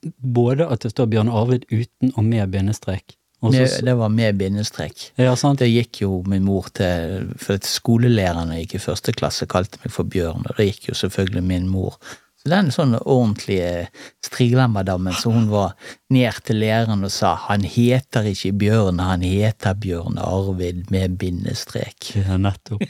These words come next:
Speaker 1: Og du som lærer, du burde vite bedre. <laughs> Ja, din mor var st-, stril-, striledame, ja.
Speaker 2: Ja.
Speaker 1: Historien, du, du er ikke stril, du er
Speaker 2: Eh,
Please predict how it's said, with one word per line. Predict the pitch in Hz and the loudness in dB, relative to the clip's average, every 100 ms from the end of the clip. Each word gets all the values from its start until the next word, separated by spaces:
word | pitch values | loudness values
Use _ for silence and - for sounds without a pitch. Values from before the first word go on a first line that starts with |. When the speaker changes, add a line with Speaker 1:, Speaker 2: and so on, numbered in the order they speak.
| - | 0
Speaker 1:
Og | 127 120 | 0 2
du | 151 | 2
som | 139 120 110 | 2 2 4
lærer, | 104 104 123 147 92 | 4 4 2 0 -2
du | 110 135 123 | 0 0 2
burde | 98 101 101 | 0 0 -2
vite | 98 107 - 143 | -4 -8 -4 -2
bedre. | 131 143 139 127 123 190 - | 2 4 4 2 2 2 0
<laughs> | - 185 - 135 247 - 147 - - - - - 131 - 123 - - - - - - - - - _ - | 0 0 0 -2 0 0 -2 -2 -6 -6 -6 -4 -4 -6 -12 -12 -18 -18 -16 -16 -18 -18 -18 -20 _ -2
Ja, | 151 208 214 - - - | 2 4 2 -2 -20 -2
din | 202 214 | 2 4
mor | 247 175 | 4 2
var | 160 165 160 151 | 2 4 4 2
st-, | 151 - - 196 | 0 -4 -12 -12
stril-, | - 214 214 208 | -2 2 2 0
striledame, | - 202 208 226 196 165 143 | -2 0 0 2 2 2 2
ja. | 143 160 _ _ _ _ _ _ _ | 2 0 _ _ _ _ _ _ _
Speaker 2:
Ja. | 196 143 - - | -2 -2 -2 -8
Speaker 1:
Historien, | 190 180 220 185 180 175 | -6 -2 2 2 2 2
du, | 180 165 185 147 123 | 0 0 2 4 4
du | 117 170 | 4 2
er | 113 101 | 2 2
ikke | 196 | -2
stril, | 180 117 98 110 | -4 -2 0 2
du | 147 | 2
er | 92 87 | 2 0
Speaker 2:
Eh, | - 120 117 110 107 107 | 2 2 4 4 2 0